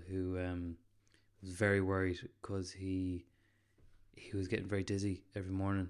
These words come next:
and then he nearly fainted one morning. He thought, "Oh, I'm gonna have to go to the doctor."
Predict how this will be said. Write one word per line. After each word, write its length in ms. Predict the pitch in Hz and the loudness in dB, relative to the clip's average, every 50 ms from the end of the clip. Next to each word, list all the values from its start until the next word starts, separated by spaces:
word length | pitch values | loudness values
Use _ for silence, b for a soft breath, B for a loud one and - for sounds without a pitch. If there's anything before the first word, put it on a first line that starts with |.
| - - - | -4 -10 -6
and 160 | 101 101 98 | -4 -2 0
then 320 | 95 95 95 92 92 95 92 - | 0 0 0 0 0 -2 -4 -6
he 220 | 90 92 95 95 | -6 -4 -2 0
nearly 220 | 92 95 92 90 | 0 0 0 -2
fainted 340 | - - 104 98 95 92 92 | -2 -2 0 0 0 0 0
one 160 | 92 92 92 | 0 0 0
morning. 240 | 92 92 92 87 90 | 2 2 2 0 0
He 40 | 87 | 0
thought, 340 | - 92 87 87 87 87 - - | 0 0 0 0 0 -2 -4 -6
"Oh, 20 | - - | -10 -8
I'm 100 | 95 92 | -6 -6
gonna 120 | 92 90 87 | -6 -6 -6
have 100 | 85 - | -8 -8
to 40 | - | -8
go 100 | 92 90 | -8 -8
to 80 | 87 - | -8 -8
the 80 | 92 | -8
doctor." 260 | 90 90 - - 90 | -10 -10 -8 -10 -12